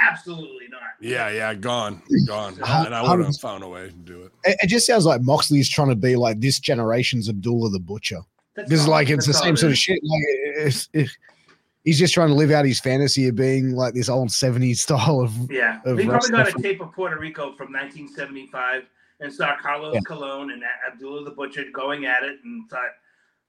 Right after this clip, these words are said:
Speaker 1: "This is the shit." 'Cause he was a C Z W guy, uh, Moxley. That's all they did
Speaker 3: Yeah.
Speaker 1: there was, like, trash style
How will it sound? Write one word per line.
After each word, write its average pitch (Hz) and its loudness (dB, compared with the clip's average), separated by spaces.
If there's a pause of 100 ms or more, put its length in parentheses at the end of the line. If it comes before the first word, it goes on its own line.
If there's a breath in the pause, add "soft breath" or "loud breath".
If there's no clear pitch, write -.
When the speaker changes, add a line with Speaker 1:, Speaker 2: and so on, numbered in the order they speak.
Speaker 1:
"This - -16
is - -20
the - -20
shit." - -4
'Cause 185 2
he 247 0
was 233 -4
a 208 -2
C 240 -2
Z 214 -6
W 208 -2
guy, 113 -2
uh, 107 -8
Moxley. 110 -14 (280 loud breath)
That's 175 -2
all 196 2
they 185 -2
did 185 0
Speaker 3:
Yeah. 151 4
Speaker 1:
there 131 -2
was, 123 -12
like, 127 -14
trash 127 -4
style 117 -8